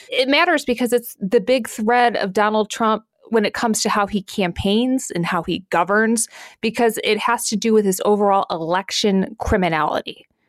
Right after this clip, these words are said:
right? Like, I want people to have that phrase in their head, election criminality.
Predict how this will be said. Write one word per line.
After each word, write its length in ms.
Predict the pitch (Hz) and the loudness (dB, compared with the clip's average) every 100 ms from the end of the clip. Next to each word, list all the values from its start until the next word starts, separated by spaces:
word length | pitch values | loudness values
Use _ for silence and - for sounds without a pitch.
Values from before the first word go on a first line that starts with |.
| _ | _
right? 180 | 185 - | -2 0
Like, 140 | 208 226 | 0 0
I 60 | |
want 280 | 226 277 - | 0 0 -4
people 320 | - 233 202 208 | -4 -2 -2 -4
to 180 | - 196 | -2 -2
have 240 | 202 196 | 0 0
that 200 | 185 - | 0 -2
phrase 300 | - 180 175 | 0 0 0
in 60 | 170 | 0
their 120 | 165 | 0
head, 220 | 160 165 - | -2 -2 -2
election 840 | 202 170 190 208 - 233 214 220 - _ _ - | -2 0 -2 0 -2 2 4 2 -2 _ _ -8
criminality. 960 | - 220 190 170 165 165 - - - | -2 0 2 2 0 0 -2 -6 -10